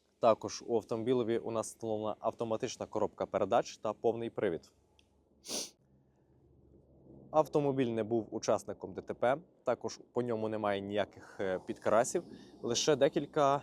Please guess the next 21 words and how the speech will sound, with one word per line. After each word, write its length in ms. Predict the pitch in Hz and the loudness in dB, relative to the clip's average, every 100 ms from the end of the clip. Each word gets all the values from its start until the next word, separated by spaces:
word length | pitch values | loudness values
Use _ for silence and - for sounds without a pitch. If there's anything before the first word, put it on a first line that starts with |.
| - | -4
незначних 680 | 123 110 110 107 - 135 - | -8 -6 -6 -8 -6 -6 -2
підлакувань. 720 | 120 120 113 - 117 104 82 - - _ - - - - - - - - - - - - - - - - | 0 2 0 0 0 0 -2 -8 -20 _ -20 -20 -20 -20 -20 -20 -20 -6 -4 -4 -6 -10 -12 -12 -6 6
Далі 300 | 113 113 113 | 6 6 4
я 100 | 101 | 2
пройду 340 | 110 101 110 | 2 0 -2
прибором 540 | - 107 113 170 156 | 0 2 6 6 6
та 80 | 143 | 0
все 260 | 120 - 151 | -2 2 4
вам 200 | 123 127 - - | 4 0 -8 -10
покажу 640 | - 120 131 135 185 - - - | -10 0 0 2 -2 -4 -14 -4
та 120 | - 110 | 2 4
розкажу. 520 | 117 - 110 90 73 - _ _ _ _ _ _ - - - - _ - - - - _ _ _ _ - | 4 2 -2 -2 -6 -10 _ _ _ _ _ _ -20 -20 -20 -20 _ -20 -20 -20 -20 _ _ _ _ -2
Автомобіль 540 | 107 - 147 175 220 | 0 0 -2 2 2
уже 280 | 180 147 175 | 2 4 4
у 120 | 156 | 6
нас 320 | 160 151 - | 4 2 -2
є 480 | 120 120 135 127 110 - _ _ _ _ | -4 2 6 6 6 -2 _ _ _ _
перереєстрований 920 | 156 131 113 123 110 - 123 113 110 | 4 4 6 4 2 0 0 0 -4
на 100 | 104 | -4
українські 500 | 107 104 104 101 - | -4 -2 -4 -4 -6
номера 400 | 90 87 101 165 | -4 2 2 2